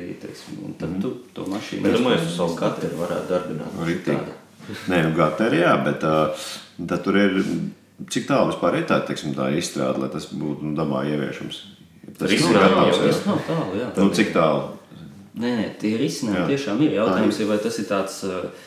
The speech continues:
Speaker 1: plug and play risinājums,
Speaker 2: Jā,
Speaker 1: ka
Speaker 2: jā,
Speaker 1: tiešām
Speaker 2: to
Speaker 1: kāds, ā, kāds liels, ā, kokapstrādes uzņēmums Latvijā, viņš saka, "Jā, mans interesē, esmu gatavs investēt
Speaker 2: Mhm.
Speaker 1: desmit tūkstošus, un tagad, ā, trīs gadu perspektīvā tas atmaksāsies."
Speaker 2: Mhm.
Speaker 1: Tā tas šobrīd vēl nav,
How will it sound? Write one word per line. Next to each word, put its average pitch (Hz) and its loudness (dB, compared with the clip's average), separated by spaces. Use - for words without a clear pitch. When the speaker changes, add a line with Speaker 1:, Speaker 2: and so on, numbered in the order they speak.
Speaker 1:
plug 110 0
and 95 -2
play 117 0
risinājums, 101 -4
Speaker 2:
Jā, 110 8
Speaker 1:
ka 95 6
Speaker 2:
jā, 92 4
Speaker 1:
tiešām 101 0
Speaker 2:
to 113 6
Speaker 1:
kāds, 92 -2
ā, 92 -4
kāds - -8
liels, 107 -2
ā, 104 -4
kokapstrādes 107 -6
uzņēmums 101 -4
Latvijā, 104 -2
viņš 92 -8
saka, 98 -6
"Jā, 101 0
mans 90 -6
interesē, 131 -4
esmu - -8
gatavs - -4
investēt 101 -4
Speaker 2:
Mhm. 95 0
Speaker 1:
desmit 95 0
tūkstošus, 131 -4
un 98 -6
tagad, 101 -2
ā, 95 -4
trīs 107 0
gadu 98 0
perspektīvā 98 -4
tas - -12
atmaksāsies." 95 -2
Speaker 2:
Mhm. 95 -2
Speaker 1:
Tā 113 -4
tas 98 -10
šobrīd 101 -6
vēl 95 -2
nav, 107 -4